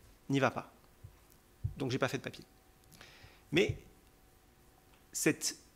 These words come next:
méta-analyse-là, elle a été reprise partout, elle a été reprise dans le rapport du W W F, elle a eu un impact considérable.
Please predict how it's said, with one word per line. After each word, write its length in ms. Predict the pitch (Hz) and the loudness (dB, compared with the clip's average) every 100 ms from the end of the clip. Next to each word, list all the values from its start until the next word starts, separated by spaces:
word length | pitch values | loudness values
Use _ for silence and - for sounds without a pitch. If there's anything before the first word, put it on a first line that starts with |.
| - - - - | -20 -20 -18 0
méta-analyse-là, 720 | 143 123 123 117 113 131 208 | 0 4 2 2 -2 2 4
elle 60 | 180 | 4
a 40 | |
été 140 | 147 135 | 4 4
reprise 400 | 143 - 151 - | 4 2 -2 -2
partout, 340 | 135 - 139 | -4 -4 -2
elle 60 | 139 | -2
a 40 | |
été 120 | - 113 | -2 -2
reprise 300 | 131 - 135 | -2 -2 -2
dans 60 | |
le 60 | 110 | 0
rapport 320 | 127 - 120 | 2 4 2
du 80 | 117 | 2
W 320 | 120 127 123 | 2 4 6
W 400 | 123 123 120 123 | 4 2 2 2
F, 60 | 139 | 2
elle 100 | 143 | 2
a 40 | |
eu 160 | 175 185 | 4 2
un 280 | 147 147 156 | 0 2 2
impact 380 | 165 185 185 | 4 2 2
considérable. 500 | - 180 - - - | -4 -2 -2 -4 -6